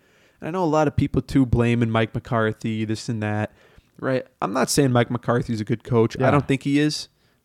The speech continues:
Speaker 1: But you, I don't care. Dak Prescott, you getting paid,
Speaker 2: Yeah,
Speaker 1: what,
Speaker 2: he's
Speaker 1: hundred forty-four mil? Win a damn playoff
Speaker 2: Yeah.
Speaker 1: game.
Speaker 2: A good coach, a good coach doesn't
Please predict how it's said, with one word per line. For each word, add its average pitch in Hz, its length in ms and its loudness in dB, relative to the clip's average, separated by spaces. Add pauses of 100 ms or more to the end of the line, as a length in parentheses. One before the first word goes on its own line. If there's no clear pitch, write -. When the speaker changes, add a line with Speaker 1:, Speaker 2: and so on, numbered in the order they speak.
(120)
Speaker 1:
But 123 300 2 (340)
you, 160 180 -4 (580)
I 170 100 2
don't 220 140 2
care. 139 360 0 (240)
Dak 143 220 0
Prescott, 135 600 -4
you 127 120 -4
getting 147 220 2
paid, 147 320 0
Speaker 2:
Yeah, 131 240 4
Speaker 1:
what, 135 140 2
Speaker 2:
he's 127 60 2
Speaker 1:
hundred 156 180 2
forty-four 170 440 2
mil? 180 320 0 (800)
Win 190 200 4
a 196 40 6
damn 185 280 6
playoff 190 400 8
Speaker 2:
Yeah. 113 60 -10
Speaker 1:
game. 113 220 -4 (240)
Speaker 2:
A 151 100 -2
good 185 360 0
coach, - 680 -8 (280)
a 123 80 -10
good 185 240 -6
coach 156 340 -8
doesn't 127 480 -6